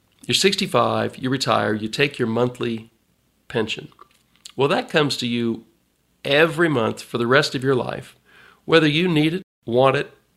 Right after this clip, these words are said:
et cetera. But if you roll the money over, take a lump sum payout and roll the money over,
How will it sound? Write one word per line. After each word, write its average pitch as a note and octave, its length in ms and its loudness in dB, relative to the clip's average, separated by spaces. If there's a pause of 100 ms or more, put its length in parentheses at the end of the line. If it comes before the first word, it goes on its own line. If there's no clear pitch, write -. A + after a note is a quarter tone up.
et A#2 160 -2
cetera. B2+ 460 -2 (640)
But E3+ 120 6
if E3+ 120 0
you D3+ 140 -2
roll D3 400 6
the F3 100 2
money C3+ 300 2
over, A#2+ 400 -4 (440)
take D#3+ 180 2
a C3+ 60 4
lump C3+ 260 4
sum A2+ 400 0
payout G#2+ 380 0
and A2 180 -2
roll C3 160 4
the B2 60 -2
money A2+ 260 0
over, A#2 300 -2